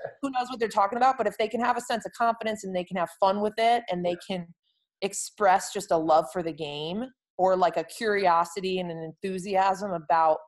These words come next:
Speaker 2: that exercise, that to me speaks volumes about someone who just would be mortified about,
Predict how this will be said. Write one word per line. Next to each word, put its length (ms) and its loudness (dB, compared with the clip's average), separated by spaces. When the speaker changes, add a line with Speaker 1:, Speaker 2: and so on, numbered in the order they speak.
Speaker 2:
that 340 2
exercise, 760 0
that 260 4
to 100 -4
me 560 -4
speaks 440 -8
volumes 460 4
about 220 2
someone 380 0
who 220 -6
just 320 0
would 160 -2
be 180 -6
mortified 1040 4
about, 640 4